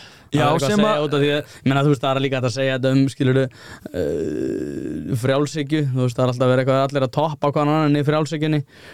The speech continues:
Speaker 2: um það svona, "Eh, ég er mest í frjálshyggjumenn," sem er, er mjög einkennileg umræða. En
Speaker 1: Já,
Speaker 2: það
Speaker 1: mér finnst
Speaker 2: á
Speaker 1: hún
Speaker 2: sér
Speaker 1: ekki alveg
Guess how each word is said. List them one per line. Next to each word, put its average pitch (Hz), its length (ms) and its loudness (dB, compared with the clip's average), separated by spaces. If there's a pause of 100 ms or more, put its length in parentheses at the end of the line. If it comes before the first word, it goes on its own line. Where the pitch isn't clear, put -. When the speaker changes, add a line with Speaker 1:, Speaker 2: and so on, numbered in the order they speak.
(160)
Speaker 2:
um 143 240 2
það 151 240 0
svona, 143 240 2
"Eh, 151 80 2
ég 160 220 2
er 160 40 -2
mest 160 220 -2
í 156 80 -2
frjálshyggjumenn," 170 580 0
sem 127 200 0
er, - 100 -4 (200)
er - 60 -2
mjög 135 220 4
einkennileg 175 400 0
umræða. 190 220 2 (500)
En 135 100 0
Speaker 1:
Já, 131 140 0
Speaker 2:
það 147 160 4
Speaker 1:
mér 170 80 2
finnst 175 80 0
Speaker 2:
á 165 80 0
Speaker 1:
hún 185 60 2
Speaker 2:
sér 190 100 0
Speaker 1:
ekki 202 140 2
alveg 190 280 0